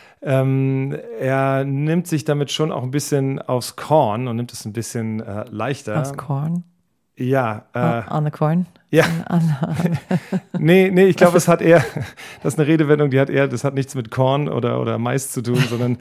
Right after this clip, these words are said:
Speaker 1: <laughs> ähm, ich, äh, schätze mal, und jetzt, äh, möchten unsere aufmerksamen Leserinnen und Hörerinnen und Hörer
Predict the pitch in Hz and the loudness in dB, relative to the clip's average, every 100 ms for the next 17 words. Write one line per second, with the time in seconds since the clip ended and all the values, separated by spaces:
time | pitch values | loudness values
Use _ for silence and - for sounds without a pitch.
0 | - - - - 120 120 120 120 135 120 | -8 -20 -20 -6 -4 -2 -2 -4 -6 -10
1 | - - 113 110 160 175 151 143 143 139 | -10 -6 -4 0 2 2 2 2 2 0
2 | 120 113 113 - 123 131 117 117 120 - | -2 -2 -4 -6 -8 -4 -2 0 -2 -4
3 | 120 110 104 110 117 131 113 123 113 110 | -2 -2 -4 -4 -4 -4 -4 -4 -4 -4
4 | 113 127 120 120 120 104 - 117 113 107 | -4 -4 -4 -6 -8 -10 -8 -6 -6 -6
5 | 110 110 113 113 101 107 117 120 | -6 -6 -6 -8 -8 -6 -4 -4